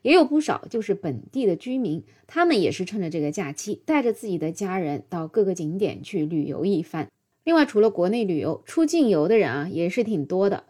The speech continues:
毕竟啊，像今年这新加坡呀、马来西亚很多国家都对我们国家进行了免签，所以呢，有很多网友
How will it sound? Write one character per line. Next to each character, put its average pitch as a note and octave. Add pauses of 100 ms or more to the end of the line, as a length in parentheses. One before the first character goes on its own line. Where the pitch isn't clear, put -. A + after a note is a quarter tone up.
毕 B3
竟 G3
啊， D#3+
像 D#3
今 A3
年 D#3+
这 E3
新 A#3
加 G#3+
坡 G#3
呀、 F#3
马 C#3+
来 D3+
西 G#3+
亚 F3+
很 F3+
多 G#3+
国 F#3+
家 G#3
都 G3+
对 G3+
我 D3+
们 D3+
国 D3
家 E3+
进 E3+
行 D3
了 D3
免 D3+ (100)
签， A#3 (420)
所 C4+
以 D4
呢， C4+
有 G3
很 E3
多 G3
网 E3
友 E3